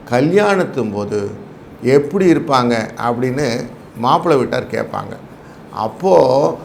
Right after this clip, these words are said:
மாப்பிள்ளை வீட்டாருக்கு இந்த சுக்கிரனும் செவ்வாயும் பார்க்கறது, பெண் வீட்டாருக்கு இந்த சுக்கிரனும் செவ்வாயும் பார்த்து சந்ததி எப்படி இருக்கும், தம்பதி எப்படி இருப்பாங்கன்னு சேர்த்து பார்க்கறதுக்கு இந்த செவ்வாய் உதவுகிறது. அப்போ ஒரு ஒரு விஷயம் புரிஞ்சுச்சுங்களா?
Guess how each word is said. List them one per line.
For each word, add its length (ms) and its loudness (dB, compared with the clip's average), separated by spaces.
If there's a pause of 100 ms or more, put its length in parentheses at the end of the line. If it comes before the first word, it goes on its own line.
(180)
மாப்பிள்ளை 580 4
வீட்டாருக்கு 800 2 (280)
இந்த 640 2 (280)
சுக்கிரனும் 520 2
செவ்வாயும் 500 0
பார்க்கறது, 420 -6 (260)
பெண் 220 4
வீட்டாருக்கு 420 2
இந்த 200 -2
சுக்கிரனும் 520 -2
செவ்வாயும் 460 -2
பார்த்து 360 -6 (480)
சந்ததி 520 2
எப்படி 260 -2
இருக்கும், 320 -8 (240)
தம்பதி 440 0
எப்படி 340 -2
இருப்பாங்கன்னு 640 -6 (360)
சேர்த்து 420 -2 (120)
பார்க்கறதுக்கு 500 -8
இந்த 140 -8
செவ்வாய் 460 -6
உதவுகிறது. 840 -6 (500)
அப்போ 200 0
ஒரு 220 6
ஒரு 180 6
விஷயம் 300 -2
புரிஞ்சுச்சுங்களா? 640 0